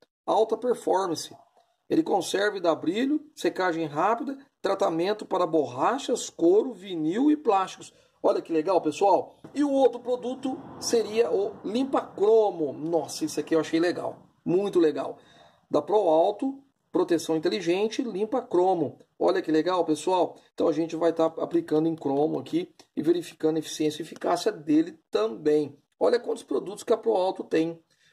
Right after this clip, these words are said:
Tudo estética automotiva, galera. Tudo estética automotiva. Bom, o outro produto, vamos ver esse aqui,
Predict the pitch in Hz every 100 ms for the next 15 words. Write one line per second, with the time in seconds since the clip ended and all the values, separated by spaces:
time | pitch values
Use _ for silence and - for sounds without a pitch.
0 | _ - - - - 233 - - 254 269
1 | 262 240 170 160 185 165 - _ _ -
2 | 294 247 - 226 - 220 226 - 208 220
3 | - 160 123 107 _ _ _ _ _ _
4 | - 170 - _ 311 247 240 220 226 240
5 | 240 240 208 208 160 170 170 214 220 247
6 | -